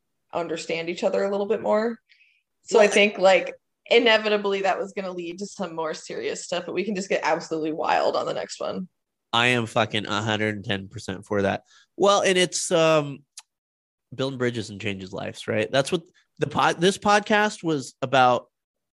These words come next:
Speaker 2: laying the cement to, like, build the bridge. And the next podcast is gonna be about burning the bridge down and destroying people's lives. How does that sound?
Speaker 1: Let's do it.
Speaker 2: Fucking love it. Okay.
Speaker 1: <laughs>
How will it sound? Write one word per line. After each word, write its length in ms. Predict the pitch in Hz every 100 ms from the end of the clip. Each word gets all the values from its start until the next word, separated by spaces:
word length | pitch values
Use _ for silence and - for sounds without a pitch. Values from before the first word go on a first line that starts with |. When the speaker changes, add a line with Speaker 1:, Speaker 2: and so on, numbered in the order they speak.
| _ _ _ _
Speaker 2:
laying 440 | 117 123 131 131 127
the 80 | 117
cement 600 | - 104 104 120 151 - - _ _ _ _ _ _ _ _ -
to, 140 | -
like, 300 | 107 107 - _ _ _ _ - 127
build 220 | 120 107
the 60 | 104
bridge. 520 | 107 107 127 - - _ _ _ _ _ _ _
And 140 | 117 107
the 60 |
next 300 | 104 113 -
podcast 580 | 104 104 - 98 95 -
is 80 | 98
gonna 160 | 101 98
be 80 |
about 280 | 98 98 95 - _ _
burning 380 | 117 110 104 95
the 60 | 98
bridge 360 | 98 95 82 -
down 320 | 82 65 - 135 -
and 100 | 113
destroying 420 | 101 - 101 95
people's 340 | 92 95 - -
lives. 520 | - - - - _ _
How 120 | 110
does 100 | 98
that 140 | 98 101
sound? 300 | - - - _ _ -
Speaker 1:
Let's 320 | 185 196 -
do 220 | - 185 180
it. 240 | 139 - - _ _ _ -
Speaker 2:
Fucking 280 | 104 104 98
love 180 | 98
it. 160 | 98 - _ - _ _ _ _ - - 240
Okay. 420 | 139 190 160
Speaker 1:
<laughs> 60 | 349